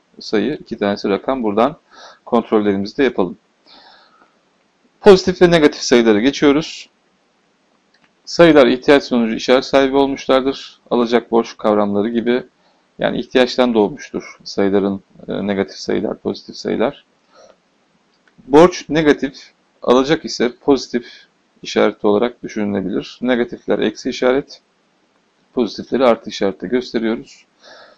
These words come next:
Mesela Ali'nin iki yüz lira alacağı, yüz elli lira borcu olsun.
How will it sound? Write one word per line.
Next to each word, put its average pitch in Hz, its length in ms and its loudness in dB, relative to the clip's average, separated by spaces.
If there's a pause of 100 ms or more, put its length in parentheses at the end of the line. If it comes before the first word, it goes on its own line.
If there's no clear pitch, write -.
(420)
Mesela 160 360 6
Ali'nin 151 520 4
iki 143 200 -4
yüz 131 180 0
lira 110 120 2
alacağı, 127 420 2
yüz 127 180 -2
elli 127 200 -2
lira 107 200 0
borcu 123 300 2
olsun. 139 300 -4